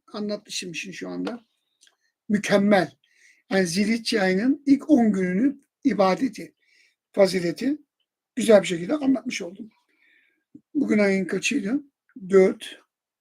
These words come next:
dört, iki bin yirmi beş. Burada kaldım.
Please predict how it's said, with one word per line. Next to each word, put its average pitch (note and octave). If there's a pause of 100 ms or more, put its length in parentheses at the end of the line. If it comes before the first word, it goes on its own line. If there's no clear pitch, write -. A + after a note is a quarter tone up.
(800)
dört, G3 (1000)
iki A#3
bin G3
yirmi F#3
beş. - (1300)
Burada G3+
kaldım. D#3+